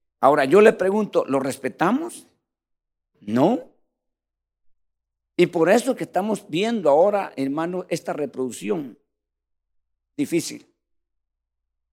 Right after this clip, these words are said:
¿Ok? Y los que están colaborando son precisamente los hijos de Dios, porque no, no respetan.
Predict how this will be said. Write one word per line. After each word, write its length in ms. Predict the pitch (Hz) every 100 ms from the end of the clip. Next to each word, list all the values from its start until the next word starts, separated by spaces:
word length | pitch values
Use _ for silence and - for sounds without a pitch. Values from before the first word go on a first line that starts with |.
| _ _ _ _ _
¿Ok? 180 | 127 - 262 311 - _ _ _
Y 260 | 196 226 240
los 240 | 226 160
que 60 | -
están 240 | - 185
colaborando 600 | 214 220 208 175 185 220
son 180 | 147 139
precisamente 480 | 127 139 165 156 165
los 160 | 135
hijos 220 | 131 185 214
de 100 | 196
Dios, 420 | 139 147 147 - _ _ _ _ -
porque 280 | 127 - 113
no, 180 | 135 139 -
no 120 | 151
respetan. 640 | 208 - 302 294 - 160